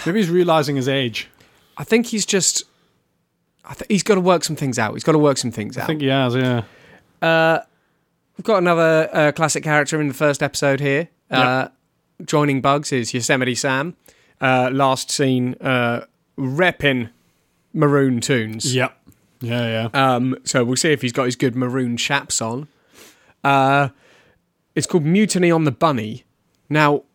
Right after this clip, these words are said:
Speaker 2: is the bunny like a ship? Is
Speaker 1: Yeah,
Speaker 2: Yosemite
Speaker 1: well,
Speaker 2: Sam back in pirate sort of mode?
Speaker 1: Yeah, 'cause we, we, we've seen a, a, a s-, like, kind of a pirate-esque sort of
Speaker 2: Well, we've seen that before,
Speaker 1: one
Speaker 2: and that
Speaker 1: before,
Speaker 2: was
Speaker 1: so
Speaker 2: when we decided, you know, that Yosemite Sam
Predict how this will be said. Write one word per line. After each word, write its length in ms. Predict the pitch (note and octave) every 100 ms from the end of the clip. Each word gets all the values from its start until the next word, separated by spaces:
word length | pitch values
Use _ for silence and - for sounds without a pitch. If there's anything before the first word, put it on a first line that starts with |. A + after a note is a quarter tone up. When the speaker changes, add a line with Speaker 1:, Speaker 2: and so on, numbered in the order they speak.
| _
Speaker 2:
is 120 | C3+
the 100 | C#3
bunny 300 | B2 D#3 D3
like 160 | C3 B2+
a 40 |
ship? 460 | - - D3+ A#3+ - - _ _ _ _ _ _ _ _
Is 140 | E3+
Speaker 1:
Yeah, 120 | A#3
Speaker 2:
Yosemite 200 | G#3 G3+
Speaker 1:
well, 160 | A3+ G3
Speaker 2:
Sam 340 | - G3 F3
back 240 | F3 F3 -
in 200 | D#3+ D3+
pirate 680 | - F3 D3+ B2+ A#2 -
sort 220 | - C3 A2+
of 100 | A2
mode? 160 | G3
Speaker 1:
Yeah, 160 | F#3+ E3+
'cause 220 | - F3
we, 80 | A3
we, 120 | G3
we've 240 | A3 G3+
seen 280 | - A#3 A3+
a, 400 | G3 F3 D#3+ D#3 - _
a, 80 | E3+
a 200 | C#3+ C#3
s-, 380 | C3 - - -
like, 300 | D3+ B2+ C3+
kind 180 | C3+ C3
of 80 | B2
a 60 |
pirate-esque 880 | A#2+ - C3+ B2 A#2+ C#3 C3 - -
sort 340 | - C3+ B2 -
of 460 | B2 A2+ - - _ _
Speaker 2:
Well, 140 | - F3+
we've 100 | F3
seen 140 | B3
that 140 | A3+
before, 400 | G#3 - G3 A#2+
Speaker 1:
one 140 | A#2 C#3
Speaker 2:
and 80 | E3+
that 120 | F#3+
Speaker 1:
before, 200 | F3 E3
Speaker 2:
was 140 | D#3+
Speaker 1:
so 200 | C#3+ C3
Speaker 2:
when 180 | D#3+ D#3
we 200 | D3 C#3+ C#3 _
decided, 560 | C#3+ - C#3+ C3 B2+ -
you 100 | D3
know, 180 | B2 A2
that 280 | A#2+ A#2+ -
Yosemite 380 | B2+ C3 C3 A#2
Sam 480 | - C3 A2+ A2